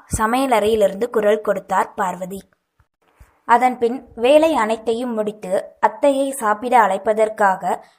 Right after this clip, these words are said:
அவர் அறை நோக்கி செல்ல, வாசலில் ஆராதனா வருவதைக் கண்டவர்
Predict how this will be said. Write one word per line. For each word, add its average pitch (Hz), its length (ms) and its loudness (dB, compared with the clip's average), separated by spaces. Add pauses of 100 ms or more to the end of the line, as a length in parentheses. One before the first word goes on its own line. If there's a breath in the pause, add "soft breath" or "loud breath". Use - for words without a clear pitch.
(140 soft breath)
அவர் 226 280 8
அறை 226 220 6
நோக்கி 262 360 -6
செல்ல, 208 280 -2 (220)
வாசலில் 226 600 2
ஆராதனா 220 640 4
வருவதைக் 202 480 -4
கண்டவர் 180 400 -4